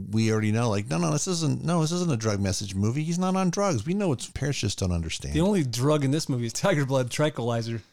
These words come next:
Speaker 2: <laughs> Makes the tigers feel so good. Um, you know, Gotcha is,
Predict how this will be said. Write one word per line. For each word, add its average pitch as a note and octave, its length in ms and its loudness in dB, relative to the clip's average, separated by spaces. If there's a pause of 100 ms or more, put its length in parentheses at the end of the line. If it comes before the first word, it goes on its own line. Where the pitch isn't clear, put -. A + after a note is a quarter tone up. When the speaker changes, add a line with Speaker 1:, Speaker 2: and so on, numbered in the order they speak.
(220)
Speaker 2:
<laughs> - 60 -6 (500)
Makes A#2 240 -4
the C3+ 100 -4
tigers C3+ 500 -6
feel A#2+ 200 -2
so A#2 160 -4
good. G#2 240 -4 (220)
Um, A2+ 340 -6 (480)
you D#3+ 100 -2
know, C#3 160 -2 (720)
Gotcha F3 380 -2
is, B2 520 -4